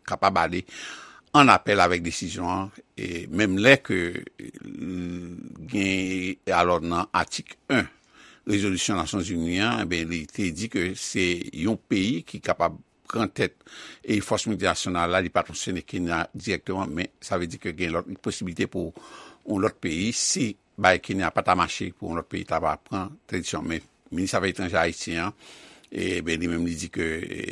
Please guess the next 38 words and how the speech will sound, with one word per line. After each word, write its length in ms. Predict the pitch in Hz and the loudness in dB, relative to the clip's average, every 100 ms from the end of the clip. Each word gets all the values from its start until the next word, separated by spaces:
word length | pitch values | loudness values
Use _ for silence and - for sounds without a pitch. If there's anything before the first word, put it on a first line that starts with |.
| - - | -8 -2
Ayiti 300 | 82 80 - | -2 -2 -6
pa 80 | - | -2
kapab 300 | - 78 - | 0 0 -2
tann 140 | 80 | -8
ankò, 180 | 78 104 82 | -4 -2 -2
menm 140 | 82 78 | -4 -6
te 80 | 85 | -4
pa 120 | 80 | -2
kapab 220 | 85 - | -2 -4
tann 100 | - | -8
ankò, 140 | 82 85 | -6 -6
li 140 | 85 | -4
lè 140 | 85 82 | -2 -4
li 100 | 82 | -4
tan 160 | 95 | -6
pou 140 | - - | -8 -10
fòs 240 | - - | -8 -6
sa 100 | 82 | -6
deplòye 400 | 76 78 82 80 76 | -8 -8 -6 -6 -4
pou 100 | 80 | -2
ale 160 | 78 73 | -2 -2
dekonbat 560 | 78 82 - 80 80 - - - - _ - | -8 -10 -8 -4 -4 -6 -20 -20 -20 _ -4
ensekirite 680 | 104 - 104 - 90 87 98 90 | -2 -2 -4 -6 -6 -6 -2 4
a, 220 | 87 87 | 4 4
e 300 | - 82 80 82 | 0 -2 -2 -4
nou 160 | 85 | -4
di 80 | 82 | -4
jodi, 380 | 80 92 80 90 | -6 -6 -6 -4
vandredi 460 | 92 92 85 - 92 | -2 -4 -4 -2 -2
a, 60 | 85 | -2
sa 140 | - | -2
t 60 | 92 | -4
ap 80 | - | -6
fè 140 | - | -6
pratikman 400 | - 87 - 82 | -4 -6 -6 -8
uit 160 | 85 92 | -2 -2
jou 240 | 92 95 | -2 -4
depi 300 | 87 85 85 | -8 -8 -8